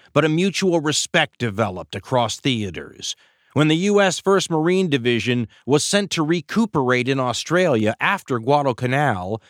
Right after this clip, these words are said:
and later set up training camp there, Marines and Aussies frequently crossed paths."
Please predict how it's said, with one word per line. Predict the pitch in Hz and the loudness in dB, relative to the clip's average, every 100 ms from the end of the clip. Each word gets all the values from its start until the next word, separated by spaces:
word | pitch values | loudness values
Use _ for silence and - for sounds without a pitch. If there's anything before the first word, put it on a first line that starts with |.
| _ | _
and | 123 147 | 0 2
later | 160 214 190 139 | 4 2 2 0
set | - 156 | 2 2
up | 139 | 2
training | - 180 190 156 110 | 0 0 2 0 0
camp | 123 110 95 | -2 -2 -2
there, | 113 104 98 117 127 _ _ | -4 -2 0 -2 -2 _ _
Marines | 135 160 185 220 226 170 | 0 2 4 2 0 2
and | 180 | 0
Aussies | 170 175 196 - 147 147 | 0 0 0 0 -2 -2
frequently | - 226 220 147 117 123 | -2 -2 0 -4 0 -2
crossed | - 147 151 - - | 2 2 2 -2 -4
paths." | 185 175 120 - - - | -2 0 -2 -8 -10 -10